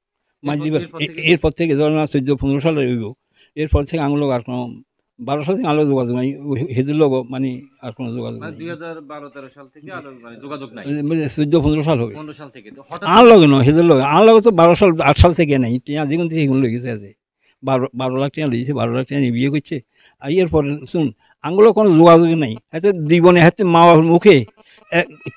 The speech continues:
Speaker 1: আপনি কি কমু আর? মা ফেলে এখন তেনাও দেন, মা ফেলে একটা ওই মারে জিজ্ঞান। এক গ্লাস ক-, কলস পানি ডাল দিয়েছেন জীবনে, হাতে জীবনে জিজ্ঞাসেন।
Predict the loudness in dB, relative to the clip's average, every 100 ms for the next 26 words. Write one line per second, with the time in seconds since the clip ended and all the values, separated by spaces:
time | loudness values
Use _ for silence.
0 | _ _ -10 -4 -4 -4 -6 -2 -2 -4
1 | -10 _ _ _ _ _ _ -2 2 4
2 | 4 4 4 6 6 6 4 -2 -10 _
3 | _ _ _ _ _ _ _ _ -6 0
4 | 4 6 6 6 4 -2 -4 -6 -8 -8
5 | -12 -14 -18 _ _ _ _ _ _ _
6 | _ _ _ _ _ _ _ _ _ _
7 | _ -4 2 2 2 -6 -6 0 4 4
8 | 4 4 4 4 4 6 6 4 4 4
9 | 4 2 2 0 0 0 0 -4 -8 -10